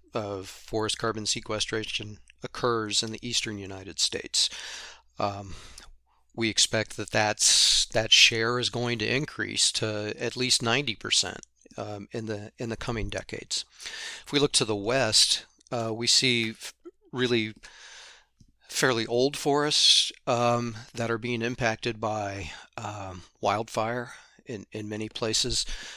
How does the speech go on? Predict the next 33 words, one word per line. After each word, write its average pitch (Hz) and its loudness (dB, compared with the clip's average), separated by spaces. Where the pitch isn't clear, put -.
so - 4
that 120 2
we've 139 2
seen 120 4
forests - 2
in 113 0
the 104 -4
western 127 2
part 110 -2
of 98 -6
the, 101 -6
of 110 0
the 110 -4
United 107 -2
States - 2
actually 135 4
move 117 2
from 113 -2
being 117 2
a 101 -4
small, 113 4
um, 104 -4
sink - 2
or, 101 -8
or, 95 -4
uh, 104 -8
producing 123 2
net 104 -4
carbon 107 -4
dioxide 98 -2
removals 101 -6
to - -6
being 123 2